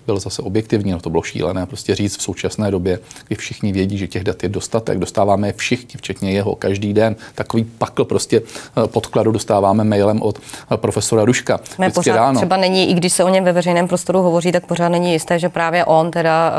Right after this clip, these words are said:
Speaker 2: eh, definitivně tím ministrem bude.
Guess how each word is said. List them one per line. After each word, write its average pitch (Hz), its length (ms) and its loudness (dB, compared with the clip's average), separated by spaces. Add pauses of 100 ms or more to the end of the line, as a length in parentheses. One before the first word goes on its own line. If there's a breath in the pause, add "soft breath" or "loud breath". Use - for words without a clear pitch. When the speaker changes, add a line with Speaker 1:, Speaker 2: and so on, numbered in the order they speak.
(360)
Speaker 2:
eh, 151 40 -2
definitivně 170 720 0
tím 175 260 -2
ministrem 175 540 -2
bude. 147 280 -4